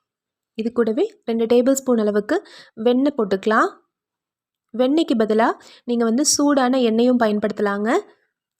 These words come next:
அல்லது நெய் சேர்க்கறதா இருந்தாலும் சேர்த்துக்கலாம். எண்ணெயோ நெய்யோ சேர்க்கறதா இருந்தா ஒரு மூணு டேபிள் ஸ்பூன் அளவுக்கு சேர்த்துக்கோங்க. நல்லா சூடா சேர்த்துருங்க. இது கூட ஒரு ஒன்றரை டீஸ்பூன் அளவுக்கு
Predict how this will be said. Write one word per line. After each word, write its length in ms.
அல்லது 280
நெய் 220
சேர்க்கறதா 440
இருந்தாலும் 380
சேர்த்துக்கலாம். 480
எண்ணெயோ 340
நெய்யோ 320
சேர்க்கறதா 460
இருந்தா 220
ஒரு 180
மூணு 300
டேபிள் 260
ஸ்பூன் 220
அளவுக்கு 340
சேர்த்துக்கோங்க. 540
நல்லா 160
சூடா 300
சேர்த்துருங்க. 420
இது 140
கூட 140
ஒரு 120
ஒன்றரை 280
டீஸ்பூன் 360
அளவுக்கு 360